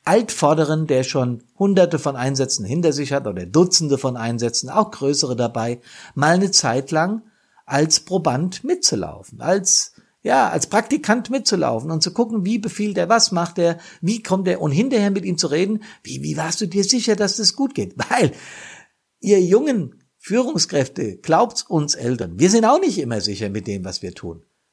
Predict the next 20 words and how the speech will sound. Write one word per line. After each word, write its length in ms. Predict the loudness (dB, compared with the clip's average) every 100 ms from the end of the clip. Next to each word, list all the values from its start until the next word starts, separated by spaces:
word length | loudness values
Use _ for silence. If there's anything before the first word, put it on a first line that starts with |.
| _
Aber 300 | 0 2 2
eins 280 | 2 0 2
haben 180 | 2 2
wir 140 | -2
gelernt, 400 | -2 -4 -6 -14 _
wir 160 | -6 0
treffen 320 | 2 2 0
unsere 320 | -2 -2 -2
Entscheidung 720 | -6 -4 -2 0 0 0 0
nach 320 | -2 -6 _
bestem 680 | -4 0 2 2 0 -2 0
Wissen 300 | 0 0 -4
und 180 | -8 -4
Gewissen. 480 | -2 -2 -4 -12 _ _ _ _ _ _ _ _ -4
Und 160 | 0
jeder 300 | 2 4 2
Staatsanwalt 720 | 2 2 2 2 2 0 0
in 80 | -2
dieser 300 | -2 -2 0
Republik, 600 | -2 -2 -2 -2 -2 _